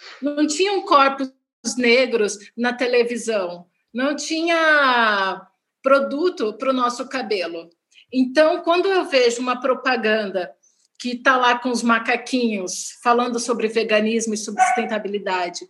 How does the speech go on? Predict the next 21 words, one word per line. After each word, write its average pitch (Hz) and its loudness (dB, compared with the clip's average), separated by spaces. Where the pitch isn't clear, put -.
ou 247 6
quando 269 2
eu 262 6
vejo 226 2
uma 226 0
propaganda 226 2
da 214 2
Unilever 214 0
falando 226 -4
sobre 226 -4
aceite 214 -2
seus - -10
corpos, 190 2
você 220 2
é 254 6
linda 233 2
do 233 0
jeito 220 0
que 240 -10
você 208 -2
é, 214 2